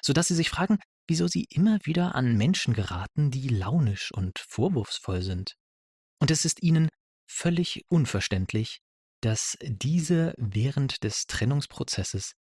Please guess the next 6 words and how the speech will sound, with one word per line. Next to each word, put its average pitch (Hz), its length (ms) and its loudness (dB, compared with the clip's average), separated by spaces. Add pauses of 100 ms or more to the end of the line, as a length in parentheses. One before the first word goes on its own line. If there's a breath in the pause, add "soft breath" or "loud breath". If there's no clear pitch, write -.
(260)
alle 117 460 2
umdrehen 98 760 0 (180)
und 95 420 0 (300)
sie 113 440 0 (560)
destruktiv - 840 -4
nennen. 90 400 -4